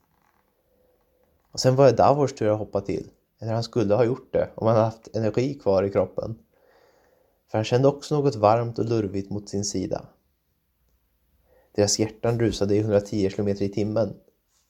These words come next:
Det var så mörkt så de kunde inte se vad det var för varelser.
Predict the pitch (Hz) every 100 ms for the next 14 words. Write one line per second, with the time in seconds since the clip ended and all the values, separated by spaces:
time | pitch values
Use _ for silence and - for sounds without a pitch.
0 | _ _ _ _ _ _ _ _ _ _
1 | _ - 110 123 113 127 117 - 110 110
2 | 113 110 107 - 107 101 104 101 110 139
3 | 135 107 107 - 107 - -